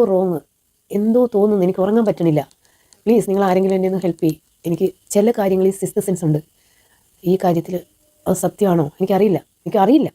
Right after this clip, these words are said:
അറിയില്ലെന്ന് പറയാനാ, എനിക്ക് അറിയില്ല. ന്യൂ-, ഞാനെന്ന് പറയുന്ന നെ-, വ്യക്തി normally എനിക്കൊന്നും അറിയില്ല. പക്ഷേ എവിടെയോ ഒരു സ്പെല്ലിംഗ് മിസ്റ്റേക്ക്. എവിടെ ചെന്ന് ഞാൻ ആരോട് പറയും? എങ്ങനെ പറയും? ഇവ അറിയില്ല.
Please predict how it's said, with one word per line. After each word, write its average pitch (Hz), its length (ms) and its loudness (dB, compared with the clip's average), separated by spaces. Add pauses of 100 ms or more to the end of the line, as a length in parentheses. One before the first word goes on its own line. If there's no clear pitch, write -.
അറിയില്ലെന്ന് 202 340 0
പറയാനാ, 185 280 -2
എനിക്ക് 165 260 -6 (120)
അറിയില്ല. 151 300 0 (600)
ന്യൂ-, 160 200 2 (160)
ഞാനെന്ന് 185 260 2
പറയുന്ന 233 160 0
നെ-, 202 320 -2
വ്യക്തി - 200 0 (140)
normally 233 340 -14 (100)
എനിക്കൊന്നും 190 340 -12
അറിയില്ല. 143 320 -8 (380)
പക്ഷേ 214 280 -4 (680)
എവിടെയോ 202 360 4
ഒരു 202 260 -4
സ്പെല്ലിംഗ് 196 300 -2
മിസ്റ്റേക്ക്. 156 340 -6 (1160)
എവിടെ 190 180 2
ചെന്ന് 196 200 0
ഞാൻ 175 100 2
ആരോട് 180 300 2
പറയും? 151 200 -6 (140)
എങ്ങനെ 170 180 0
പറയും? 147 220 -10 (920)
ഇവ 147 120 0 (2750)
അറിയില്ല. 151 300 0